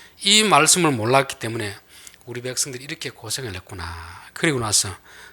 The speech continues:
그것으로 끝나는 게 아니고 선지자에게 가서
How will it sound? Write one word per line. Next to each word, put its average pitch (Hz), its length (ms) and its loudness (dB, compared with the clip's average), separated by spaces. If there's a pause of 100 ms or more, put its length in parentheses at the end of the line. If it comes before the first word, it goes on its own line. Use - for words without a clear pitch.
(120)
그것으로 147 400 -4
끝나는 135 360 -8
게 110 80 -8
아니고 98 280 -12 (540)
선지자에게 143 640 -4
가서 95 280 -4